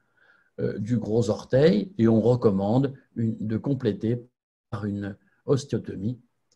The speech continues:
de la phalange. Donc voilà, maintenant,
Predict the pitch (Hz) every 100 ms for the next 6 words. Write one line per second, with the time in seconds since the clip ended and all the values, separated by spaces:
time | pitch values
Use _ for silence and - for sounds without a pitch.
0 | _ 131 185 196 175 98 90 - - -
1 | _ _ _ _ _ _ _ _ _ _
2 | _ _ _ _ _ _ _ _ _ _
3 | _ _ _ _ _ _ _ _ _ _
4 | _ _ _ _ 113 135 180 - 123 175
5 | 180 180 208 254